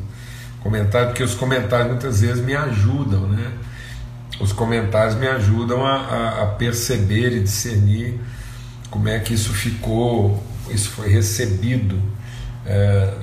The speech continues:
na vida dos irmãos. Mas amém. <laughs> Então, é, a gente segue aqui,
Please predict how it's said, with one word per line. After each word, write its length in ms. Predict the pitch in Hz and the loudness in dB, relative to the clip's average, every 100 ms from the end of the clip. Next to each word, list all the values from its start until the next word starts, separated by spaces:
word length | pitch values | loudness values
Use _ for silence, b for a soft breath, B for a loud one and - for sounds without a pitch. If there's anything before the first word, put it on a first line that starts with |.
| 104 | -2
na 140 | 107 | 0
vida 180 | 98 101 | 2 4
dos 260 | 98 101 107 | 4 2 0
irmãos. 540 | 110 95 - - - - | 0 -2 -4 -10 -10 -8
Mas 180 | 117 185 | -4 -2
amém. 460 | 208 113 95 90 - B B B B - - 123 | 2 4 2 0 -6 B B B B -8 -2 2
<laughs> 680 | 101 - 101 - - - B B B B - 120 | 2 2 0 0 -4 -8 B B B B -2 2
Então, 600 | 123 - 98 - - B B B B 107 | 2 2 0 0 -2 B B B B 0
é, 460 | 107 110 110 107 | 2 4 4 4
a 20 | 101 | 4
gente 320 | 120 - 139 | 2 0 -2
segue 480 | - 123 123 127 123 | -2 2 4 4 2
aqui, 640 | 101 127 147 180 165 - | -6 -2 0 0 -2 -6